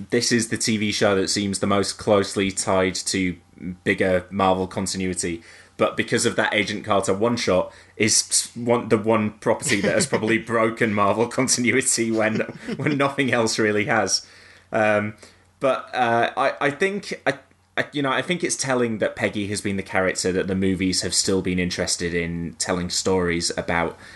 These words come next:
whilst the show's going on, because, you know, Agent Coulson's been around for four years since he was killed off on screen, <laughs> and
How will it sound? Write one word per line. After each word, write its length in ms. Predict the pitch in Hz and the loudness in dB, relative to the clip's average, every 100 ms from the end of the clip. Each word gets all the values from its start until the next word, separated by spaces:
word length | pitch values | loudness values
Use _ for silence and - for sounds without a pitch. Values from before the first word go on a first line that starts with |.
| - - | -20 -6
whilst 360 | 95 98 92 | 0 2 2
the 60 | - | 0
show's 300 | - 92 87 | 0 0 0
going 260 | 95 90 95 | 0 -2 -2
on, 140 | 90 | -4
because, 280 | 87 101 110 | -4 -4 0
you 80 | 151 | 2
know, 220 | 135 117 - - - - | 2 0 -4 -20 -8 0
Agent 320 | 151 147 120 | 0 0 0
Coulson's 380 | 135 143 127 110 | 0 2 2 2
been 140 | 104 | 2
around 220 | 98 92 90 | 4 2 0
for 100 | 98 | -4
four 260 | - 95 | 0 2
years 320 | 90 90 90 87 | 4 4 2 0
since 540 | - - 98 92 - | 0 2 2 0 -2
he 160 | 101 92 | -2 -4
was 140 | 90 | -2
killed 340 | - 107 95 95 | 0 0 0 0
off 240 | 90 - | -4 -4
on 140 | 101 98 | -8 -2
screen, 480 | 208 101 92 90 90 - | -2 0 -2 -4 -8 -14
<laughs> 160 | - 113 | -8 -2
and 420 | 104 101 101 | 0 0 -2